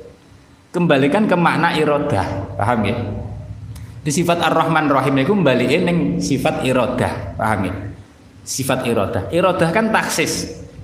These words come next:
Iso api, iradatul khair, iradatul syar, nggih kan? Nek iradatul khair niku jenenge roh, rahmat, paham? Nek iradatul khair jenenge rahmat. Iradah kan luas, taksis. <clears throat> Nek bicara ilmu kalame.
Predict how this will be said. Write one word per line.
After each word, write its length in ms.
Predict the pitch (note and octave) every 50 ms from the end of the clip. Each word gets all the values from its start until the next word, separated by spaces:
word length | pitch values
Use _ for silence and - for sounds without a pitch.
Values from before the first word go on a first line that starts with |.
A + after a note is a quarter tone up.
| - -
Iso 240 | - E3+ E3+ - F3+
api, 480 | B2+ C3+ C3+ B2+ - - F3 F#3+ - -
iradatul 480 | D3+ D3+ D3 C#3 C3+ A#2+ A2+ B2+ B2
khair, 320 | B2+ B2+ - D3 F3+ - -
iradatul 400 | - D3+ D3 - - A2 - F3+ F3
syar, 480 | - - - D3+ B2+ A2 - - - B2+
nggih 80 | D3+ C#3+
kan? 140 | G#2+ - - - - - - - - - - -
Nek 120 | - E3+ E3 F#3+
iradatul 480 | G#3 G3+ G3 - - - A#3 - -
khair 240 | G#3+ A3+ A3 G#3+ F3+
niku 160 | E3+ F3 F#3
jenenge 320 | E3+ F3 C#3 A#2+ A#2 C3+ C#3+
roh, 240 | C3+ C#3+ - - - - - - - - - - - - - -
rahmat, 480 | F#2 F#2 - G2+ G#2 G2 F#2 F#2 G2
paham? 280 | - A#2 A2+ A#2 G#2+ - A#2 G#2+ G#2 - - - - - - - - - - - - - - - - - - - - - - - - - -
Nek 80 | - -
iradatul 480 | D#3 D#3 D#3 D3 C#3+ B2+ - A#2+ A2+ -
khair 160 | - - -
jenenge 320 | - B2 A2 A2 A#2 B2+
rahmat. 480 | A#2 A2+ A#2 - G#2+ F#2+ F2+ - - -
Iradah 280 | C3 D3+ D#3 D#3 G3 G3
kan 80 | C4 B3
luas, 400 | B3 A#3+ G#3 C3 A2 B2+ B2 - - - - - - - - -
taksis. 680 | - A2+ - - D#3 C#3 A#2+ - - - - - - - - -
<clears throat> 400 | - - - - G3 F#3 D3 B2+
Nek 240 | B2 - - B2+ A#2+
bicara 240 | - C3 B2 A#2+
ilmu 240 | A#2 B2 B2 B2 A#2+
kalame. 400 | A#2+ A#2 A2+ G#2+ G#2 G2+ G2 F#2